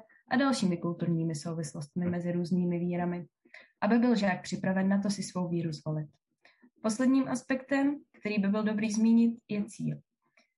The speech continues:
Cílem katecheze je, aby člověk skrz svůj praktický život s Bohem došel do věčného cíle, což jinak řečeno znamená, že se odkáže víře v křesťanského Boha na celý svůj život. Cílem vyučování náboženství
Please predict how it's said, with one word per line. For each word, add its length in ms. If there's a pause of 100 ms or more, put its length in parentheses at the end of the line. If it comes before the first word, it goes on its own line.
(140)
Cílem 320
katecheze 500
je, 320
aby 220
člověk 340
skrz 300 (220)
svůj 260
praktický 580
život 260
s 40
Bohem 420
došel 320
do 100
věčného 520
cíle, 420 (440)
což 220
jinak 200
řečeno 360
znamená, 480 (480)
že 80
se 160
odkáže 500
víře 460
v 40
křesťanského 720
Boha 280
na 120
celý 280
svůj 240
život. 260 (680)
Cílem 280
vyučování 580
náboženství 920